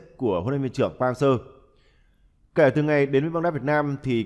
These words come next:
có một vị trí khiến cho huấn luyện viên Park Hang-seo cảm thấy khá yên tâm vì những lựa chọn phong phú,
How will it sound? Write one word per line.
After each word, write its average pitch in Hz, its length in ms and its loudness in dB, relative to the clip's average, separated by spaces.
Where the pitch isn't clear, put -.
có 139 100 -2
một 143 200 -2
vị 117 160 -4
trí 127 300 -2
khiến 151 440 -2
cho 127 240 2
huấn 127 160 -2
luyện 139 80 -2
viên 135 80 -6
Park 131 160 -2
Hang-seo 131 260 0
cảm 98 220 -2
thấy 127 160 -4
khá 139 100 -6
yên 160 160 -4
tâm 147 200 0
vì 113 140 2
những 131 220 -2
lựa 135 120 0
chọn 104 260 -2
phong 143 180 -4
phú, 139 360 -2